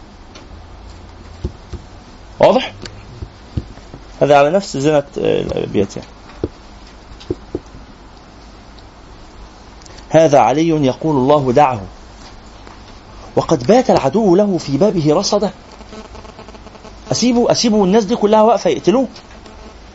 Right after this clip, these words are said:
بدر وضي رضي من جراءته لنومه تحت أسياف العدا خلد. وضي أي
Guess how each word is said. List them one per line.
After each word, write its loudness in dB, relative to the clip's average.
بدر 4
وضي 4
رضي 4
من 2
جراءته 2
لنومه 2
تحت 2
أسياف 2
العدا 2
خلد. 0
وضي 4
أي 2